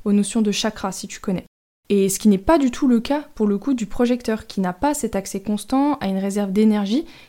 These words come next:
qui se reproduit un peu en illimité. Et son autre particularité au projecteur, c'est qu'il absorbe énormément d'énergie extérieure,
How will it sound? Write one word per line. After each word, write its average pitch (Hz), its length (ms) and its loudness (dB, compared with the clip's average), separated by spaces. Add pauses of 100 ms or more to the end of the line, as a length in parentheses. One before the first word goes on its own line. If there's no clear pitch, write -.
qui 226 160 0
se - 100 -6
reproduit 247 460 2
un 240 140 4
peu 285 140 -2
en 247 140 6
illimité. 240 640 6 (380)
Et 214 100 4
son 226 240 6
autre 311 240 2
particularité 214 800 -2
au - 60 0
projecteur, 196 600 -4
c'est - 160 -4
qu'il 190 220 -4
absorbe 190 380 -4 (140)
énormément 269 540 4
d'énergie 196 420 0
extérieure, 202 540 -4